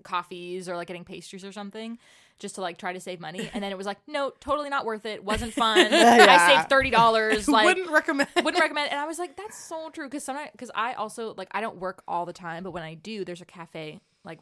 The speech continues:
Speaker 1: literally right by where I work, and I go and I get a
Speaker 3: Mm-hmm.
Speaker 1: coffee and a pastry on my breaks.
Speaker 3: As you should.
Speaker 1: And I think about it, and I'm like, "Oh my God, I'm probably spending, you know, like, this much money on it, like, every week or whatever." But then I'm like,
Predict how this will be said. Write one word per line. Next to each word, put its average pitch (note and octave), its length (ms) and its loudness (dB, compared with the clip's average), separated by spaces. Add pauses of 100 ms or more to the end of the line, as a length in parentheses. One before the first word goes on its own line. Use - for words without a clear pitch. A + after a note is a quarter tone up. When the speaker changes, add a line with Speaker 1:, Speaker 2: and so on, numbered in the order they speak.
(120)
Speaker 1:
literally F3+ 300 -12
right E3 140 -12
by E3 100 -14
where D#3+ 140 -14
I D3 60 -16
work, G3 180 -12
and - 80 -16
I - 100 -12
go F3 80 -8
and F3 100 -10
I F#3 40 -12
get F3+ 120 -12
a G3 40 -14
Speaker 3:
Mm-hmm. A3 100 -12
Speaker 1:
coffee B3+ 220 -14
and G#3+ 80 -12
a F#3+ 40 -14
pastry C4 420 -14
on D#3+ 80 -14
my D#3+ 100 -14
breaks. G3 400 -14 (140)
Speaker 3:
As F#3+ 260 -10
you A3 140 -16
should. E4+ 300 -12
Speaker 1:
And B3 200 -2
I C4+ 100 -2
think F#4+ 200 -10
about G#4 100 -6
it, E4 40 -10
and D#4 80 -16
I'm D#4 60 -14
like, D#4+ 160 -14
"Oh E4 80 -18
my E4+ 120 -14
God, E4 240 -10
I'm D4+ 100 -12
probably D4 240 -14
spending, C4 440 -12
you A3+ 100 -8
know, A#3 240 -10
like, G#3+ 260 -12
this A#3+ 180 -16
much A#3 200 -12
money A3+ 220 -10
on A3 200 -10
it, G#3+ 140 -10
like, G#3 160 -12
every G#3+ 220 -14
week A3 300 -14
or G#3 40 -12
whatever." G#3 220 -12
But G3 80 -6
then G3+ 100 -12
I'm G3 100 -12
like, F#3+ 220 -16